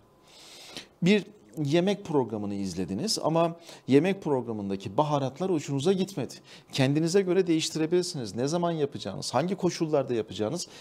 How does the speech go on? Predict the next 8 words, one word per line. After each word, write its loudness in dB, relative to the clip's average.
size 4
kalmıştır. -2
Planlayabilirsiniz. 0
Bu -2
da -2
yine 0
öz 0
düzenlemedir. -12